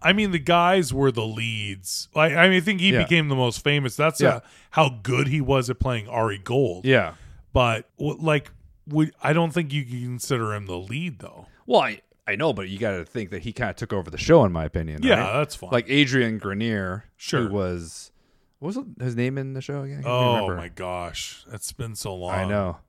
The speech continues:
Speaker 1: Yeah, I, I can't remember.
Speaker 2: Anyways, like, what's he been doing lately?
Speaker 1: Yeah, not much.
Speaker 2: Not much, right?
Speaker 1: Obviously,
Speaker 2: I mean
Speaker 1: he's the most famous to come off of the cast.
Speaker 2: Yeah.
Speaker 1: But,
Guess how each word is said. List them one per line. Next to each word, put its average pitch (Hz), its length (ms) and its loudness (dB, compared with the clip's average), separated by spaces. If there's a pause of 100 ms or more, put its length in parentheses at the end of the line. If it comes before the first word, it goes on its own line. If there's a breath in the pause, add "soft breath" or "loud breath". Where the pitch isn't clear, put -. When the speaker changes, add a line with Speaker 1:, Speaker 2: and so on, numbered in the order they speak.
(120)
Speaker 1:
Yeah, 98 180 -10
I, 104 360 -6
I 101 40 -8
can't 98 220 -10
remember. 90 540 -12 (180)
Speaker 2:
Anyways, 117 400 -2 (400 soft breath)
like, 120 300 -6 (300)
what's 190 240 -2
he 180 100 0
been 127 160 0
doing 90 220 -2
lately? 78 340 -6 (540 loud breath)
Speaker 1:
Yeah, 110 220 -6
not 110 240 -4
much. 92 280 -10
Speaker 2:
Not 98 200 0
much, 104 360 0
right? 92 360 -6 (380 soft breath)
Speaker 1:
Obviously, 214 360 4
Speaker 2:
I - 40 4
mean 156 80 2
Speaker 1:
he's 165 160 0
the 151 60 -2
most 131 280 -2
famous 120 520 -6
to 110 100 -12
come 107 240 -8
off 107 300 -6
of 98 80 -12
the 98 80 -10
cast. 90 580 -8
Speaker 2:
Yeah. 110 220 0 (640 soft breath)
Speaker 1:
But, 117 380 0